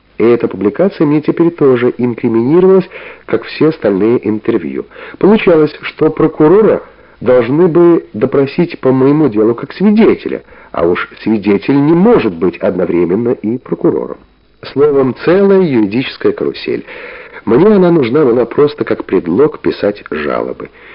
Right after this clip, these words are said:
«Ничего, все, что мне нужно, я на суде скажу», — говорил я следователям. И им это очень не нравилось. Еще я требовал расследовать тот случай, когда чекистский филер угрожал мне оружием.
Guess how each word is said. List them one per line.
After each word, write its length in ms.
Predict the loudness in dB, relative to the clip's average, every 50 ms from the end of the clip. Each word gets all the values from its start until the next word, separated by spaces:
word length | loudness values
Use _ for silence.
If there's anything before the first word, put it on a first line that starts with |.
| -20 -12 _
«Ничего, 560 | -2 -2 0 2 2 2 4 4 2 2 0
все, 240 | -2 -4 0 0 0
что 160 | 0 0 -4
мне 160 | -2 0 0 0
нужно, 380 | 0 2 0 0 2 2 0
я 200 | 0 2 2 2
на 120 | 0 0 -2
суде 320 | -4 -4 0 2 0 0
скажу», — 420 | 0 -2 -6 -6 -4 -4 -6 -10 -10 _ _ -10
говорил 360 | -4 -2 0 0 2 2 0 0
я 280 | 0 -2 -4 -4 -4 -8 -14 -10
следователям. 640 | -6 -4 -4 -4 -4 -8 -10 -10 -10 -12 -12 -12 -12 _ _ _ _ _ _ _ -6
И 160 | -6 -6 -6 -4 -2
им 260 | 0 2 2 2 0 -4
это 300 | -6 -6 -4 -6 -8 -8 -8
очень 420 | -8 -8 -8 -8 -10 -10 -10 -10 -12 _ _ _ -10
не 100 | -8 -6
нравилось. 540 | -6 -6 -8 -10 -12 -18 -20 -20 -20 -20 _ -20 -20 -20 -20 -20 -20 -20 -20 -20 -20 -20 -20 _ _ _ _ _ _ _ _ _ _ _ _ _ _ _ _ _
Еще 360 | 0 2 2 2 4 4 4
я 160 | 4 4 4
требовал 480 | 4 4 2 4 6 6 6 6 4 2
расследовать 680 | 2 0 0 -2 0 0 2 2 4 4 2 0 0 -2
тот 180 | -2 -2 -2 0
случай, 380 | 0 2 2 2 2 0 -2
когда 400 | 0 0 0 2 2 2 0 0 -4 -8 -12
чекистский 800 | -8 -6 -6 -6 -2 -2 -2 -2 -2 -6 -8 -2 0 0 0 0 -4 _ _
филер 920 | -20 -18 -16 -10 -4 -2 0 2 2 4 4 4 4 4 2 0 -2 -4 _ -4
угрожал 500 | -2 0 2 2 2 2 2 2 2 4
мне 260 | 2 2 2 2 2
оружием. 500 | 2 2 2 0 0 -2 -6 -8 -8 -10